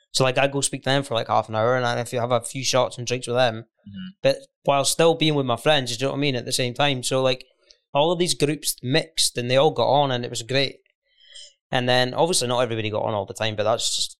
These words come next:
Speaker 2: Yeah,
Speaker 1: life,
Speaker 2: there's always
Speaker 1: right?
Speaker 2: trouble somewhere,
Speaker 1: Yeah,
Speaker 2: yeah.
Speaker 1: exactly. And then you go to the football club, double measures in there, which is
Speaker 2: Mm-hmm.
Speaker 1: great.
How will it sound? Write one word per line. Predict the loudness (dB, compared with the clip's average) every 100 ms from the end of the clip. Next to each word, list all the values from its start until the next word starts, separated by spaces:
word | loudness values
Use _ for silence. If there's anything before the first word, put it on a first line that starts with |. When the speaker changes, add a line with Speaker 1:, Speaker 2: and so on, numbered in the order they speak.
| -4
Speaker 2:
Yeah, | -4
Speaker 1:
life, | -4
Speaker 2:
there's | -2
always | 0 2
Speaker 1:
right? | 2
Speaker 2:
trouble | 0 -4
somewhere, | -6 -6 2
Speaker 1:
Yeah, | 2 2
Speaker 2:
yeah. | -2
Speaker 1:
exactly. | -2 -2 -2 -8 -16 _ _ _ -2
And | 2
then | 4 2
you | -2 0
go | 2 4 2
to | -2 0 0 0 -4
the | -6
football | -6 -8
club, | 0 0 0 -14 -20 _ _ _ _ _ _ _ _ -4
double | -2 -2 -2
measures | -2 -2 -6
in | -6
there, | -6 -6 -10 -12
which | -8
is | -8 -4
Speaker 2:
Mm-hmm. |
Speaker 1:
great. | -4 -4